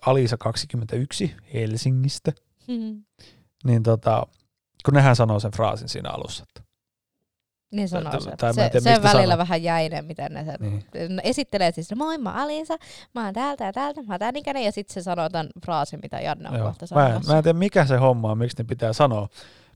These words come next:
Speaker 1: mut Alisa kaksikymmentäyksi. "Äiti on aina sanonut, että kaikkea pitää kokeilla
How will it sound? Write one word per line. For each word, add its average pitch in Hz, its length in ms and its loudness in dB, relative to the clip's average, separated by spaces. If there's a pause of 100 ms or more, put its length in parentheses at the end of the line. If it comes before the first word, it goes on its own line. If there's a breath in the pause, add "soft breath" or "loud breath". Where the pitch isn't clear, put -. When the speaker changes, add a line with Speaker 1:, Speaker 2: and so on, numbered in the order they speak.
Speaker 1:
mut 123 200 -4 (1300)
Alisa 135 340 6
kaksikymmentäyksi. - 600 0 (1200)
"Äiti 220 280 2
on 120 80 4
aina 135 200 2
sanonut, 107 420 -2 (580)
että - 140 -4
kaikkea 165 300 2
pitää 110 240 0
kokeilla 107 400 -2